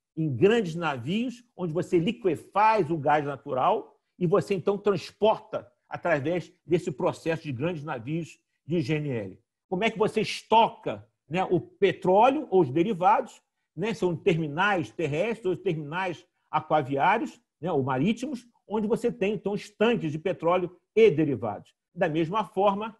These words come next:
os tanques de G N L, onde você tem sistemas especiais para você fazer o armazenamento de gás natural liquefeito. Em outros países, nós não temos ainda no Brasil, você também pode fazer a estocagem de gás natural, não na,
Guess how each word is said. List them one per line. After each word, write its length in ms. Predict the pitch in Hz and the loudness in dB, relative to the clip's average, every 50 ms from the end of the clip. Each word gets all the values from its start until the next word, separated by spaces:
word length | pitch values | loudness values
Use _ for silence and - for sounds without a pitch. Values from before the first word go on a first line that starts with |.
| _ _ _ _ | _ _ _ _
os 220 | _ 208 202 - - | _ -10 -10 -10 -6
tanques 360 | _ 196 196 180 180 196 175 | _ -4 -4 -4 -6 -8 -8
de 120 | 180 202 | -6 -6
G 120 | 180 175 202 | -2 -2 -2
N 140 | 208 208 202 | -2 0 0
L, 420 | 180 185 185 165 127 107 107 - _ _ _ | 2 2 2 2 2 -2 -8 -10 _ _ _
onde 220 | - 160 180 165 170 | -8 -6 -6 -4 -2
você 340 | 160 202 175 - - 190 | -2 -4 -4 -2 -4 -4
tem 380 | 185 185 175 170 185 196 165 _ _ _ _ | -4 -2 -4 -4 -4 -6 -10 _ _ _ _
sistemas 800 | _ - - 208 165 - - _ 208 226 247 233 220 202 147 | _ -12 -8 -8 -8 -8 -2 _ 2 2 4 4 0 0 -2
especiais 800 | - - _ - 190 185 - - 185 165 151 160 175 175 170 - _ _ _ | -4 -6 _ 2 2 2 2 0 2 4 4 4 2 0 -4 -10 _ _ _
para 120 | _ 165 160 | _ -4 -4
você 200 | 151 - 185 175 | -2 -4 -4 -4
fazer 300 | 180 175 151 127 143 175 | -2 -2 -2 -2 -2 -4
o 40 | |
armazenamento 720 | 165 156 156 160 143 127 156 160 185 170 151 165 170 - _ _ _ _ | -4 -4 -6 -6 -8 -6 -8 -8 -8 -6 -6 -8 -10 -10 _ _ _ _
de 140 | 139 151 | -6 -4
gás 320 | 160 123 107 151 160 165 135 | -4 0 2 2 2 2 0
natural 580 | 165 156 - _ 170 143 127 123 135 123 123 - | -4 -8 -6 _ -2 0 2 0 0 -2 -4 -4
liquefeito. 600 | 131 143 143 - 156 151 - - 110 92 78 - _ _ _ _ _ _ _ _ _ _ | -4 -4 -2 -2 -4 -6 -6 -6 -10 -10 -10 -12 _ _ _ _ _ _ _ _ _ _
Em 200 | - 226 214 170 | -2 0 2 4
outros 260 | 170 175 165 170 - | 4 2 2 -2 -6
países, 460 | - - 208 180 190 226 247 226 - | -2 0 2 2 2 2 -2 -4 -6
nós 160 | 170 180 165 | -6 -4 -4
não 100 | 170 170 | -4 -2
temos 220 | 143 170 170 160 143 | -2 -4 -4 -4 -4
ainda 120 | 160 156 | -6 -6
no 140 | 160 170 175 | -6 -6 -4
Brasil, 560 | 170 214 214 190 156 180 214 240 233 233 - _ | 0 0 0 0 0 -2 -4 -4 -6 -10 -20 _
você 80 | _ 202 | _ -8
também 240 | 160 190 185 220 214 | -6 -4 -4 -4 -6
pode 400 | - _ 175 185 202 208 - - | -6 _ 2 2 2 2 0 -4
fazer 520 | - 160 135 117 131 165 196 202 - - _ _ _ _ - | -6 -6 -4 -2 -2 -2 -2 -2 -6 -12 _ _ _ _ -4
a 80 | 151 | -4
estocagem 760 | 175 160 - _ 196 180 - - - 214 233 247 233 202 214 | -4 -4 -2 _ -2 -2 -2 -2 0 2 4 4 2 0 -2
de 100 | 180 180 | -4 -6
gás 200 | 151 143 175 160 143 | -2 -2 -2 -2 -2
natural, 480 | 160 151 - 156 143 151 180 202 185 180 | -6 -8 -6 -2 0 2 2 2 0 -2
não 400 | 170 175 202 240 262 269 262 226 | -2 0 0 2 2 2 0 0
na, 200 | 208 185 - | -2 -4 -4